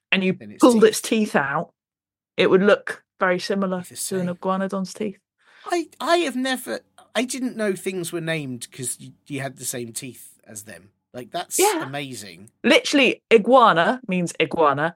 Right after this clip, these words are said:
Speaker 1: and don means tooth.
Speaker 2: Wow.
Speaker 1: Iguanodon.
Speaker 2: Iguanodon. So hang on, igua-, so don means tooth. So when you get, like, all these, like, uh, top kind of, um, criminal bosses like Don Corleone, that means, like, Tooth Corleone.
Speaker 1: Toothy Corleone.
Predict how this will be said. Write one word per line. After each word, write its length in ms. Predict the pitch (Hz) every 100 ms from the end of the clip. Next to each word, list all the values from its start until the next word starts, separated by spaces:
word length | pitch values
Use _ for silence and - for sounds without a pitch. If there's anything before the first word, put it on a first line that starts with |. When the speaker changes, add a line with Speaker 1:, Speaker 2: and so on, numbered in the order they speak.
| -
Speaker 1:
and 240 | 175 156
don 400 | 151 202 170 151
means 240 | 160 156 -
tooth. 440 | - 208 - - _ _ _ _ _ _ _ _ _ _ _ _
Speaker 2:
Wow. 560 | 127 147 151 135 90 _ _ _ _ _ 254
Speaker 1:
Iguanodon. 640 | 226 127 180 170 165 156
Speaker 2:
Iguanodon. 260 | 165 160 143 _ _
So 140 | - 254
hang 200 | 240 233
on, 80 | 180
igua-, 400 | 185 233 220 202
so 160 | 208
don 320 | 196 240 262
means 300 | 254 220 185 -
tooth. 280 | 220 117
So 200 | - 170
when 140 | 170 190
you 80 | 208
get, 180 | 208
like, 240 | 170 165 170
all 80 | 165
these, 220 | 160 143
like, 280 | 151 143 - _ - -
uh, 260 | 131 117 120
top 320 | - 151 -
kind 240 | 147 127
of, 220 | 120 110 -
um, 380 | 131 117 120 123 _ _ -
criminal 460 | - 151 160 175 180
bosses 360 | 147 - 139
like 260 | 127 123 -
Don 360 | 156 190 226
Corleone, 760 | 190 214 202 202 233 190 123 110
that 180 | 160 170
means, 280 | 165 156 -
like, 280 | 160 139 -
Tooth 360 | - 180 -
Corleone. 360 | - 180 226 214
Speaker 1:
Toothy 160 | 190 -
Corleone. 760 | 294 220 220 240 311 220 143